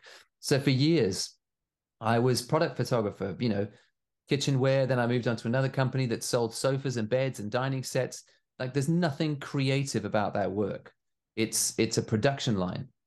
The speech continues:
that, that sort of photography. So I had to go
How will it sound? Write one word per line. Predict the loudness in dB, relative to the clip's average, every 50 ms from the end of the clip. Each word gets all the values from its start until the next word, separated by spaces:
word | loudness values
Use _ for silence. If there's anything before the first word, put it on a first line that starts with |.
| _
that, | -4 -4 -2 0
that | 0 0 0 0 -2
sort | -2 -2 -2
of | 0 -2
photography. | -4 -2 0 0 0 0 0 -2 -2 -2
So | -2 0 0 0
I | 2 2
had | 0 0 -2 -2
to | -4 -2
go | 0 0 0 2 0 0 -2 -6